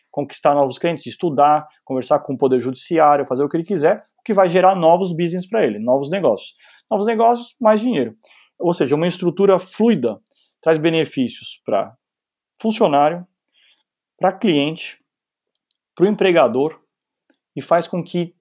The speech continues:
gere, pra quem é profissional liberal ou escritório, mais resultado financeiro, mais resultado no próprio processo, mais excelência, e pra quem é departamento jurídico, menos custo, menos burocracia, mais fluidez.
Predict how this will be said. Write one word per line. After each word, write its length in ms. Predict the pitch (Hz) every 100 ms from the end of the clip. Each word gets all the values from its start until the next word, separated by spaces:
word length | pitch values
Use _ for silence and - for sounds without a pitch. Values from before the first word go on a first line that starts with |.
| _
gere, 540 | 117 123 156 143 123 - _
pra 160 | 165
quem 460 | 151 - 180 175 143
é 60 | 123
profissional 340 | 127 - 127
liberal 380 | 117 120 123 117
ou 60 |
escritório, 440 | 123 123 117 113 113
mais 260 | 131 139
resultado 680 | - 135 127 131 156 139 165
financeiro, 680 | 139 131 120 110 - 143 165
mais 240 | 131 123 113
resultado 600 | 110 117 _ 139 165 151
no 140 | 135
próprio 300 | 117 127 123
processo, 580 | - 117 - 143 147 - _ _ _
mais 180 | 135 131
excelência, 600 | 143 - 139 135 196 -
e 20 |
pra 160 | 254 208
quem 120 | 196
é 40 | 175
departamento 580 | 165 156 - 143 135
jurídico, 460 | 123 160 214 175 _ _ _ _ -
menos 280 | 185 185 185
custo, 460 | 208 214 - - -
menos 220 | 151 180
burocracia, 840 | 156 165 156 156 131 - 185 185 156
mais 280 | 143 160
fluidez. 680 | - 147 120 139 170 170